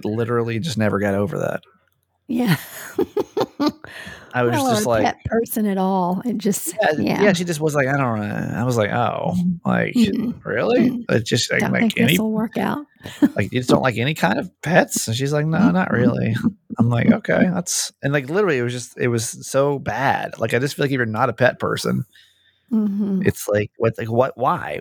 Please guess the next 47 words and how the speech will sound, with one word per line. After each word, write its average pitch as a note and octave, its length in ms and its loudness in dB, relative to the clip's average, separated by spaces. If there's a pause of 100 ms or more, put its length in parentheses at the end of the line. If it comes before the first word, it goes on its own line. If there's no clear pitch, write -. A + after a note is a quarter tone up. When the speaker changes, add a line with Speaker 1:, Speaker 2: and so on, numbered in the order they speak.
Speaker 1:
Why C#3 120 0
would F#3 160 0
you C#3+ 60 -2
not D#3 220 -2
be? - 80 -10 (180)
And A3 80 -2
I'm C4+ 60 -2
not, D4+ 160 0
I'm C4+ 80 -4
not C#4+ 180 0
even C4+ 120 -2
saying A3 200 -2
that F3 80 -4
you C#3+ 80 0
have D#3+ 120 0
to - 80 -6
have, C#3 680 -2 (420)
like, E3+ 140 2
Miguel, E3 420 0
my A#2+ 380 0 (100)
co-host, A#2 680 0
ex-co-host, G#2 680 0
uh, G2+ 320 0 (340)
and G#2 200 0
friend, A2+ 320 4 (300)
he A2 500 0
hates C3 300 0
dogs. - 480 0 (120)
He - 100 -2
hates A2+ 240 4
'em. - 180 -8 (400)
And A#2 640 2
Speaker 2:
Oh. G3 320 0
Speaker 1:
he C3 160 2 (100)
talks E3 180 0
about C#3 140 0
it - 60 -6
publicly. B2 400 -2
He C#3 120 -2
got, G#3 220 4
he E3 140 -6
got, E3 160 2
like, D#3 100 -2
traumatized C3+ 560 0
as A#2 80 -12
a G#2+ 60 -8
kid, C3 440 -2